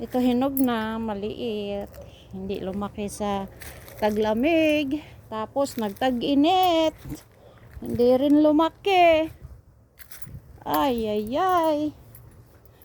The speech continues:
Ang aking mga ampalaya, may bunga na. Nasaan na? Ayan, oh, may bunga na pala.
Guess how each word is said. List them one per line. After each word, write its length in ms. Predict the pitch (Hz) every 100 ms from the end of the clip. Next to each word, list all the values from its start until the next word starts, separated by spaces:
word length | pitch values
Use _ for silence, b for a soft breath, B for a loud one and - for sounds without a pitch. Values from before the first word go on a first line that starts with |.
| - -
Ang 160 | 254 302
aking 320 | 311 311 311
mga 320 | 311 302 294
ampalaya, 480 | 302 311 294 294 311
may 240 | 339 294
bunga 480 | 240 285 277 277 269
na. 240 | 254 269 359 - - - - - - _ _ _ - - -
Nasaan 480 | 233 247 - 277 269
na? 240 | 247 185 - - - - - - - _ - _ - -
Ayan, 320 | 247 269 240
oh, 80 | 254
may 160 | 262
bunga 400 | 226 247 254 254
na 160 | 240 226
pala. 560 | 220 208 202 240 269